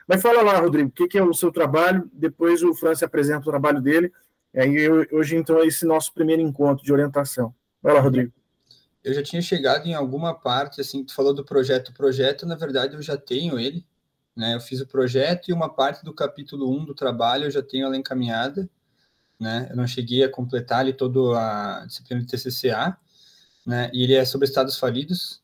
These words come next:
Speaker 2: né? Ele vai fazer, eu tô fazendo uma comparação, ah, do início de quando o termo começou a ser usado pra os dias de hoje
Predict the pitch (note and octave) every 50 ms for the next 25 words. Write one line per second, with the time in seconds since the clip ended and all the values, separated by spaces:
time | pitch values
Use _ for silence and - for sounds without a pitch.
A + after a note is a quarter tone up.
0 | _ - A2 A2+ A#2 A#2 A2+ A#2 - - B2+ A#2+ B2+ B2 B2 A#2+ A#2+ A#2 A2+ -
1 | - - B2 A#2+ B2+ B2+ B2 A#2+ B2 B2 - B2+ B2+ B2 C3 B2 B2 B2 B2 -
2 | - - B2+ C#3 E3 E3+ E3+ _ _ _ _ _ _ _ _ - B2 A#2+ A#2+ A#2
3 | A#2+ B2+ A#2+ A#2+ B2 C#3 C#3+ - - C#3 B2+ C3 B2 - C3+ B2+ B2+ B2 B2+ C#3
4 | C3 C3 B2+ - B2+ A#2+ A#2+ - C3 B2+ B2+ - C#3 C3 B2 A#2 A2+ A#2+ A2+ B2
5 | C#3+ D3+ - F3 F3 E3+ - _ _ _ - C3 C3 B2+ B2+ B2+ B2+ B2+ B2+ B2
6 | A#2+ A#2+ A#2+ - B2+ B2 B2 B2 B2+ B2 - A#2 A#2 B2+ E3 E3+ - - -